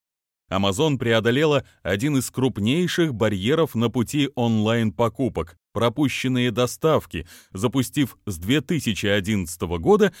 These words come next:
свои шкафчики Amazon Locker.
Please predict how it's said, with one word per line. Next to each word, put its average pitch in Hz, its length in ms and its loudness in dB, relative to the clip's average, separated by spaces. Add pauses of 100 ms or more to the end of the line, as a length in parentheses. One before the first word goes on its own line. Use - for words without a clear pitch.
(140)
свои 135 380 0
шкафчики 147 840 0
Amazon 110 540 2
Locker. 110 480 0